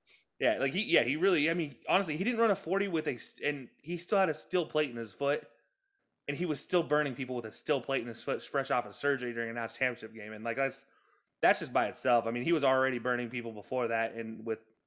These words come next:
ease. Um, so he's, he's a much talented wide receiver. I do wish that maybe they had gone Devontae Smith for Miami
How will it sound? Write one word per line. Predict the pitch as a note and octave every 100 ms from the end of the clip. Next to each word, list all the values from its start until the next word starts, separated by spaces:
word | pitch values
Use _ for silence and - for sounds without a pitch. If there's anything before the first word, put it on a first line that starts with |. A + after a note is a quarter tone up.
| -
ease. | C3+ G#2+ G2+ - _ _ _ _ _ _ -
Um, | G#2 G2+ F#2+ - _ _ _ _
so | - A2
he's, | F3+ D#3+ -
he's | C3+ A#2
a |
much | C#3 D3
talented | D#3 D3 C3 B2
wide | C3 C3
receiver. | A#2+ C3 C3 B2+ - - -
I | C3
do | A#2+ D#3 D#3+
wish | D3+ D#3+ D3+ D3+
that | C3+ B2
maybe | C3+ C3
they | C3+
had | C3 A#2+
gone | C3 C3
Devontae | B2 C3+ C3+ C3+ B2
Smith | - B2+ C3+ C#3+ - _ _ _ _
for | C3+
Miami | C3+ C#3 C#3+ D3 C#3+